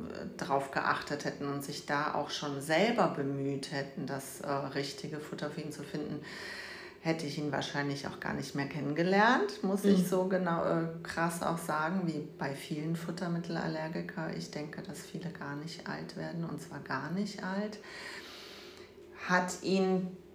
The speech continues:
Speaker 1: dieses n-, jemand im Hintergrund haben und so ein bisschen roten Faden haben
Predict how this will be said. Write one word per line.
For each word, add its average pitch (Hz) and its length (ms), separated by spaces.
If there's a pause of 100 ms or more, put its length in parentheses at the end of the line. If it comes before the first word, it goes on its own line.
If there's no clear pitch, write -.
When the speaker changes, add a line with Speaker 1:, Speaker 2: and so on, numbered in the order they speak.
(220)
Speaker 1:
dieses 175 540
n-, 170 200
jemand 165 360
im 170 100
Hintergrund 175 760
haben 160 420
und 165 200
so 165 140
ein 170 140
bisschen 180 500
roten 175 540
Faden 180 960
haben 170 840